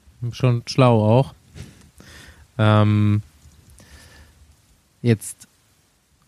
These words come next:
musst du diese Geschichte aber mal ausführlich erzählen, weil das ist ja auf jeden Fall das, was mich interessiert. Kontakt zu B und B Hotels kommt zustande,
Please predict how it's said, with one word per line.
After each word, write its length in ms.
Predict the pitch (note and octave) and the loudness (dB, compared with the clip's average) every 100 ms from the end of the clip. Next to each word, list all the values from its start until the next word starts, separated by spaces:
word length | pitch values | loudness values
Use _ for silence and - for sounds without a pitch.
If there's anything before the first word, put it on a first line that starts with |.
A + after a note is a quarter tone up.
| _ | _
musst 360 | C3+ B2+ - - | 0 0 0 0
du 80 | B2+ | 0
diese 580 | B2 C#3 C3+ C3+ C#3 | 2 0 4 4 4
Geschichte 760 | C#3+ C3 A#2+ - - - - A2+ | 0 -2 -2 0 -2 -2 -2 0
aber 300 | A2+ A2+ A#2 | 0 0 0
mal 320 | A2 A2+ A2+ | 0 -2 -2
ausführlich 640 | G#2 A2+ - - A2+ G#2+ - | -2 -2 -2 0 0 0 -2
erzählen, 760 | G#2 - - G2 G2 F2+ F#2 F#2 | -6 -6 -2 0 0 -2 -6 -4
weil 200 | G2+ G2 | -2 -2
das 240 | G2+ G2 | -2 -4
ist 160 | G#2+ - | -8 -6
ja 140 | G2+ | -4
auf 160 | G2 G2 | -4 -2
jeden 140 | G#2 | -4
Fall 140 | - G2 | -2 -2
das, 180 | G2 A2 | -2 -4
was 160 | G2 | -4
mich 160 | G2+ G2+ | -4 -6
interessiert. 540 | G2 - - G#2 F#2+ - - - - - - | -8 -8 -6 -4 -4 -6 -20 -20 -20 -20 -8
Kontakt 520 | B2 G#2+ A#2 C3 - | -4 -2 -2 -4 -6
zu 440 | - B2+ B2 B2 A#2 | -4 0 2 0 0
B 160 | A#2 | -2
und 120 | A2+ G#2+ | -2 0
B 180 | A#2+ | 0
Hotels 480 | A#2 A#2 A#2 A2+ A2+ | 2 0 -2 -2 -4
kommt 240 | - A2+ - | -4 -4 -4
zustande, 840 | A2 - A#2 A#2+ B2 A#2+ A#2 | -10 -4 -2 -2 -2 0 0